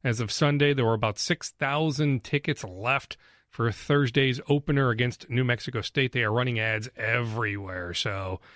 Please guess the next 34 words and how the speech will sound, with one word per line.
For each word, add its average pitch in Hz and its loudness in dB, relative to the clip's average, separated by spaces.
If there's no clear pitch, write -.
if 107 -2
you're 101 2
thinking 147 0
about 139 2
going 143 2
to - -8
the 131 0
game, 139 2
trust - -4
me, 98 0
it 104 0
won't 127 0
cost 123 -2
you 127 -4
all 120 0
that 117 0
much 104 -4
money. 143 2
They 113 4
are 101 0
hoping 104 0
for 107 2
a 92 0
sellout, 95 0
but 113 -2
right 117 0
now 110 0
some 110 -6
disappointment 107 -4
with 104 0
so 151 4
many 131 4
tickets - -4
remaining. 110 0